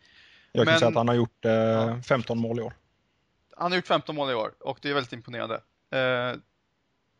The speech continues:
Speaker 2: så det är absolut ett alternativ.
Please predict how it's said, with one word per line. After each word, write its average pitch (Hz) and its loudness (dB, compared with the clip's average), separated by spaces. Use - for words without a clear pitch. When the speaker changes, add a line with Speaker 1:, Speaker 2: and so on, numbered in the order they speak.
Speaker 2:
så 135 2
det 135 -2
är 156 -2
absolut 151 -4
ett 156 -10
alternativ. 139 -6